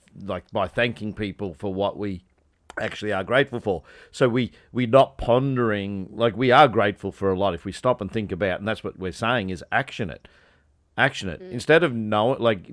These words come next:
Speaker 1: internally we just accept everything as norm, but for some people that isn't their norm. And everyone has a different norm, but the truth is we all have things that we can be grateful for, and taking pause to actually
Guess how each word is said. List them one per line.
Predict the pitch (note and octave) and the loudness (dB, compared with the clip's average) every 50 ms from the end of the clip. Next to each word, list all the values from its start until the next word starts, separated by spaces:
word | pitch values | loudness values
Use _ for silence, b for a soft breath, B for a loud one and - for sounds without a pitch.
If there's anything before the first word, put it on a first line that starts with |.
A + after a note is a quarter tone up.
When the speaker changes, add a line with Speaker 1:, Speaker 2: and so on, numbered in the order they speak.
| - | -12
Speaker 1:
internally | - C3+ C#3 C3 - C#3 C#3+ D#3 D#3 D3+ C#3 B2+ A#2+ | -8 -6 -6 -2 2 4 4 6 4 4 0 -2 -2
we | F#2+ G#2+ G2+ | -2 -4 -4
just | F#2+ A2 - - | -4 -4 -6 -6
accept | G#2 - - - - G#2+ G#2+ A#2 - - - - b b b b b b b b _ _ _ _ _ _ _ _ _ - | -12 -14 -12 -6 -2 -2 -2 -2 -4 -10 -20 -20 b b b b b b b b _ _ _ _ _ _ _ _ _ 0
everything | B2 A#2+ A2 A#2+ G#2+ - G#2+ G2+ G2 | 0 0 0 -2 -2 -4 -4 -4 -4
as | G2 F#2 E2 | -4 -6 -6
norm, | F2 G2 G2 F#2+ G#2+ C#3+ F3+ G#3 G#3 - b b b b b | -4 -2 0 0 2 0 0 -2 -6 -10 b b b b b
but | - A#2 A#2 - - | 2 2 2 0 -2
for | - - A#2 | -4 -4 -4
some | - - C3 C3+ C#3 | 0 0 0 0 0
people | C3 B2 A#2 G2+ F2+ F#2+ | 0 -2 -4 -2 -4 -2
that | F#2+ G#2 G2+ F#2 | -2 0 0 0
isn't | G#2+ G#2 A2 A#2 A2+ F2 | -4 -4 -4 -6 -6 -4
their | G#2 G2+ F#2 F2+ | -4 -6 -6 -6
norm. | F2+ F2 D#2+ D2+ C#2 C2+ - _ _ _ _ _ _ _ _ _ | -8 -8 -8 -10 -12 -14 -20 _ _ _ _ _ _ _ _ _
And | - G2 A2 | -6 -2 0
everyone | A#2 A#2 A#2 A#2+ A2+ G#2+ F2+ | 2 2 2 0 0 -2 0
has | G2 A2+ A#2 G#2 G2+ | 0 0 0 0 -2
a | G2 D#2 C#2 - _ _ | -6 -8 -12 -18 _ _
different | - C3+ B2+ - - B2 A2 F#2 | -4 -4 -2 0 -2 -2 -2 -2
norm, | F#2+ F#2+ E2+ F2 F#2 A2 C3+ C#3+ C3+ - | -4 -4 -4 -4 -4 -4 -6 -8 -6 -4
but | - G#2+ E2 | -4 -4 -4
the | F#2+ | -6
truth | - - B2 B2 A#2+ A2+ A2 | -6 -2 0 0 0 0 -4
is | G#2 F2 | -8 -6
we | F2 G2+ G2+ | -6 -6 -4
all | G2+ A2 A#2 A#2 G2 | 0 0 2 2 2
have | G#2+ A2 G2 - | 0 -2 -2 -2
things | - G#2+ G2+ F#2 E2 D#2+ - - | -4 -6 -6 -6 -8 -12 -12 -10
that | - G2 - | -10 -8 -6
we | F#2+ G#2 G2+ | -6 -8 -8
can | F2 - G2 F#2 | -6 -8 -8 -8
be | F#2 F2+ | -8 -6
grateful | D2+ F#2+ G2 G2 F#2+ - - F#2 F2 | -6 -4 -4 -4 -4 -6 -10 -14 -14
for, | - - A2 A#2 B2 - B B B B B B | -6 -2 -2 0 0 -2 B B B B B B
and | - F#2 | -10 -2
taking | A#2+ A#2+ A#2 G#2+ G2 G2 F#2 | 2 2 2 2 0 -6 -10
pause | - - G#2+ A2 G#2+ G#2 F#2 - | -6 -4 -2 0 0 -2 -4 -4
to | - G#2 | -2 0
actually | G#2 G2+ G2 - - G2 G2+ F#2+ E2 | 0 0 -2 -4 -6 -6 -6 -6 -6